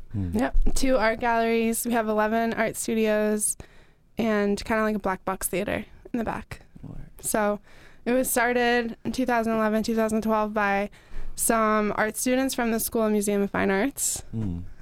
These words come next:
Speaker 2: Um, and they wanted to have a place to exhibit their thesis show
Speaker 1: Hmm.
Speaker 2: and have studios for themselves. So they excavated this whole basically abandoned office building.
Speaker 1: Mm-hmm.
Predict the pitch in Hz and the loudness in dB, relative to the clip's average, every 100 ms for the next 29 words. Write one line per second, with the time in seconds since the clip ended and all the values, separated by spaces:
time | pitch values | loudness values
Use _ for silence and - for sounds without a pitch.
0 | - 226 208 202 196 - 208 208 208 208 | -4 0 2 2 2 0 0 2 0 0
1 | 208 202 196 196 202 202 208 - 226 208 | 0 0 0 -2 0 0 0 -2 -2 0
2 | 202 202 - - - - - - 208 202 | 0 0 -2 -10 -20 -20 -16 -6 -2 0
3 | 202 208 202 196 196 202 220 262 - 311 | -2 -2 0 0 0 -4 0 -2 0 0
4 | 311 311 302 _ - 135 - 254 226 214 | 2 0 -4 _ -2 -2 0 -2 2 2
5 | 202 214 208 - 208 214 233 254 254 262 | 0 0 -2 -2 2 2 2 2 0 2
6 | 277 277 - 226 208 202 - - - - | 2 2 2 2 2 0 -4 -10 -10 -10
7 | - 226 220 214 - 247 233 220 214 202 | -6 0 2 2 2 2 2 2 2 0
8 | - 226 202 196 196 196 190 202 180 - | -2 0 2 4 4 4 2 0 -4 -18
9 | - - - - 202 220 226 233 226 214 | -20 -20 -18 -10 -2 0 0 0 2 2
10 | 202 196 196 190 165 170 - - - - | 2 2 2 2 2 0 0 -2 -2 -4
11 | - - 226 - 98 101 101 | -4 -4 -4 -4 -4 0 -2